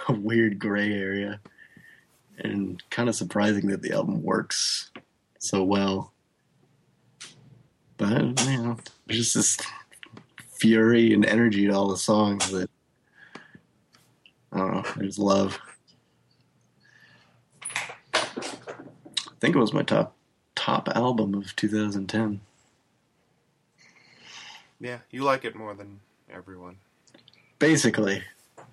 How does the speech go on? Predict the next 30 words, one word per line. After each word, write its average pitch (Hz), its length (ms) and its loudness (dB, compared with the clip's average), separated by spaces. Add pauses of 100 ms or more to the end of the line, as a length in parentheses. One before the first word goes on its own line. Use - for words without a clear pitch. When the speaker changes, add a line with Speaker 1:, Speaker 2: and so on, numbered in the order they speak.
Speaker 1:
That's - 220 -2
why 113 120 6
I 113 40 8
don't 107 180 4
think 101 160 2
this 104 220 0
one 104 280 -2
really 113 580 4
needs 135 260 4
to 127 100 2
make 131 200 2
the 127 100 2
list. 131 500 0 (1300)
'Cause, 95 560 -6 (380)
yeah, 95 240 -2 (200)
<laughs> - 200 -12
I - 840 -6
think 110 160 2
I 98 100 0
like 98 220 0
it 101 80 2
more 101 240 0
than, 95 340 -4 (920)
yeah, 147 200 2 (120)
just 117 160 0
about 101 240 2
everyone. 101 460 -2 (760)
Speaker 2:
I'm 113 140 -6
all 170 140 4
about, 139 440 0